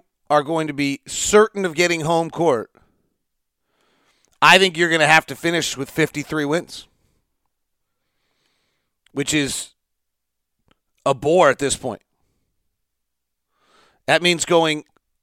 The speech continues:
seventeen and two the rest of the way to be certain of home court. Because I think Houston's getting to fifty-three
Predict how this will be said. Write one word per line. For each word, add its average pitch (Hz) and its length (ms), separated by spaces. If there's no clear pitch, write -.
seventeen 185 800
and 156 200
two 208 380
the 147 120
rest 147 280
of 156 60
the 139 80
way 139 240
to 139 120
be 143 120
certain 202 500
of 165 80
home 175 220
court. 160 280
Because 143 320
I 156 160
think 202 320
Houston's 180 400
getting 185 360
to 165 60
fifty-three 165 1040